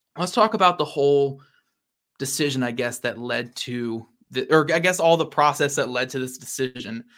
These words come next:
of Shaquille Leonard being waived by the Indianapolis Colts. Now, from what we've kind of been able to hear from behind the scenes, you know, Shaquille Leonard did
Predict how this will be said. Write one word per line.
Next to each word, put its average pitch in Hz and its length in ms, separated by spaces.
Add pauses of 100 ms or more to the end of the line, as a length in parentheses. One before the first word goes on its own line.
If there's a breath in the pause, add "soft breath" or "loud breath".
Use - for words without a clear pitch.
(240 soft breath)
of 135 200
Shaquille 127 380
Leonard 120 300
being 113 440
waived 110 360
by 110 200
the 107 80
Indianapolis 104 480
Colts. - 380
Now, 120 260 (300 loud breath)
from 135 180
what 143 160
we've 190 200
kind 165 220
of 156 40
been 160 100
able 156 180
to 160 60
hear 143 220
from 143 140
behind 131 280
the 139 60
scenes, 120 340
you 117 80
know, 113 60
Shaquille 127 320
Leonard 123 300
did 123 320